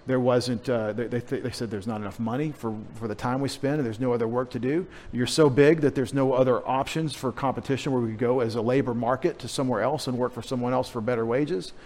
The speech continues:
There was all this angst and concern. And let's say that the labor people were half right about their grievances. I'll tell you what,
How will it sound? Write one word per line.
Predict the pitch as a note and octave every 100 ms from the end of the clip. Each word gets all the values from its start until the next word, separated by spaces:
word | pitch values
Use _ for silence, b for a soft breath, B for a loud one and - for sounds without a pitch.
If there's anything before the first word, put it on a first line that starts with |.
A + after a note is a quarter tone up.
| B B B
There | D#3
was | D#3 C#3
all | D#3 G3
this | F3 E3+ - - B B
angst | D#3 D3+ C3+ -
and | C3
concern. | C3 - C3+
And | B2+
let's | E3+ -
say | F#3 F3+
that | C#3 -
the | B2
labor | C3 D#3+ F3 F3
people | D#3 C#3+ C#3+ C#3+ B B
were | C3
half | B2 D3 E3 -
right | A#2 G#2+
about | A#2 A#2+ B2
their | D3+
grievances. | C3 F3 D#3 G#2+ F2 - - - - - - -
I'll | -
tell | - A2+
you | C3
what, | F3+ D3+